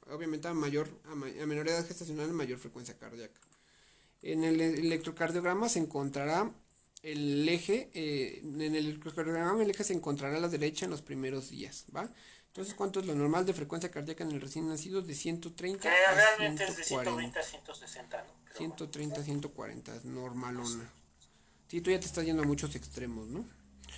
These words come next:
Speaker 1: Sistema respiratorio. Se absorbe el líquido pulmonar y comienzan los primeros ciclos respiratorios con insuflación del pulmón y establecimiento de la capacidad residual funcional.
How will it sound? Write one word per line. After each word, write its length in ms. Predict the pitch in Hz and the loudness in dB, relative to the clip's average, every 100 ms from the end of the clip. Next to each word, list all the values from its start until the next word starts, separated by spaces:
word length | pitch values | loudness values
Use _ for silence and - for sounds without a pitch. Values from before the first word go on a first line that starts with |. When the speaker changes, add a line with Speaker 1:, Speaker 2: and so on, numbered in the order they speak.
| - - - - | -16 -16 -14 -8
Speaker 1:
Sistema 560 | 165 151 - 202 214 | -4 -2 2 4 6
respiratorio. 760 | 202 151 - 147 131 143 139 143 - | 4 0 -2 -4 -2 -4 -4 -6 -4
Se 120 | 156 | -2
absorbe 640 | 151 - 202 196 220 320 - - - - - - - - _ - - - | 0 4 4 6 4 2 -6 -20 -20 -20 -20 -20 -20 -20 _ -20 -20 -10
el 140 | 147 | -10
líquido 340 | 170 165 190 175 | -8 -4 -2 -2
pulmonar 720 | - 156 151 147 151 175 - | -2 2 4 6 6 4 2
y 80 | 175 | -2
comienzan 440 | - 151 165 190 185 | -2 0 0 0 -2
los 100 | 147 | -2
primeros 380 | 143 156 175 | -2 0 0
ciclos 380 | - 175 180 175 | 0 -2 -2 -2
respiratorios 760 | 147 - 143 135 - 175 170 - - - - _ - | -4 -6 -6 -6 -2 -2 -2 -4 -14 -20 -20 _ -2
con 200 | 196 220 | 2 4
insuflación 640 | 202 170 147 151 139 170 | 2 2 0 0 2 2
del 140 | 180 185 | 2 0
pulmón 480 | 151 147 165 208 226 | 2 2 4 2 2
y 120 | 165 | -4
establecimiento 680 | 147 151 143 135 151 160 196 | -2 -2 -2 0 0 0 2
de 60 | |
la 140 | 180 147 | 0 -2
capacidad 500 | - 127 - 135 151 | -8 -8 -6 -4 -4
residual 440 | 170 165 135 143 | -4 -6 -4 -4
funcional. 800 | 143 156 147 143 139 156 151 | -4 -4 -4 -2 0 0 0